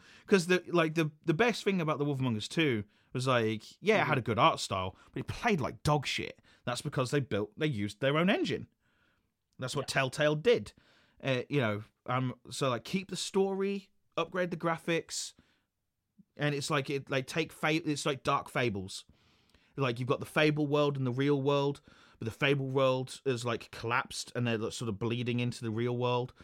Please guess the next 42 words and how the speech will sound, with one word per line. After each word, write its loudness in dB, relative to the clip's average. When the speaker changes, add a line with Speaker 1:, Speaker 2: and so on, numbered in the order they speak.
Speaker 1:
The -2
way 2
Fables -4
hide -2
Speaker 2:
Mm-hmm. -2
Speaker 1:
is -6
through, -2
like, -2
these -2
ribbons. -2
So, -4
like, -4
and 0
then -2
you've -4
got, -2
like, -4
the -12
Fab-, -2
like, -6
the 0
Fable -2
police. -6
You -4
play -2
as, -4
uh, -2
the -6
Big -2
Bad 0
Wolf. -6
So -4
the -2
Fables -2
still 0
know 0
you -2
as -4
the -6
Big -2
Bad -4
Wolf, -4